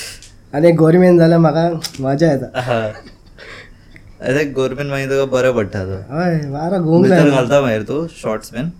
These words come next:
Speaker 1: नाल्यार सारको धोपन भोंव म्हणटा तो. <laughs> घालता, घालता, शॉर्ट्स घालता.
Speaker 2: हा.
Speaker 1: सांगूंक जायना न्हू, भुरगो बी येयलो, धोती काडली, जालें
Speaker 2: आतां
Speaker 1: फेस
Speaker 2: भुरगे कितें, तुजे ते हे क्रिएटर आसा तेच काडटले मागीर.
Speaker 1: हय, हय.
Speaker 2: पळोवपा, just फकाणां, फकाणां.
Speaker 1: आ, कितले फकाणां करता.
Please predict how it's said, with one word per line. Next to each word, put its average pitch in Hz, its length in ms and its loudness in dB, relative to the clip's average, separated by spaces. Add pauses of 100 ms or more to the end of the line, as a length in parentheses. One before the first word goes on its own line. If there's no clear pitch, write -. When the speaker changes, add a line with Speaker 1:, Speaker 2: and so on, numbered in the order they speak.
(140)
Speaker 1:
नाल्यार 139 240 -4
सारको 135 340 -2
धोपन 143 380 0
भोंव 151 200 6
म्हणटा 147 300 2
तो. 156 100 2
<laughs> - 1500 2
घालता, 139 300 0
घालता, 131 320 -2
शॉर्ट्स 127 320 0
घालता. 127 320 -6 (880)
Speaker 2:
हा. 101 460 -12
Speaker 1:
सांगूंक 165 300 4
जायना 185 220 6
न्हू, 165 140 4
भुरगो 147 340 4
बी 185 120 4
येयलो, 170 320 6
धोती 160 320 2
काडली, 160 320 2
जालें 175 300 2
Speaker 2:
आतां 143 160 -2
Speaker 1:
फेस 156 100 2
Speaker 2:
भुरगे 139 380 2
कितें, 117 280 -2
तुजे 117 280 -2
ते 117 320 0 (320)
हे 110 80 -2 (340)
क्रिएटर 104 320 -4
आसा 117 160 -4
तेच 110 260 -4
काडटले 101 320 -10
मागीर. 98 320 -6
Speaker 1:
हय, 170 60 2
हय. 180 60 2
Speaker 2:
पळोवपा, 143 400 0
just - 500 -10
फकाणां, 104 360 -6
फकाणां. 101 480 -14
Speaker 1:
आ, - 20 -8
कितले 165 380 -6
फकाणां 123 420 -8
करता. 107 220 -16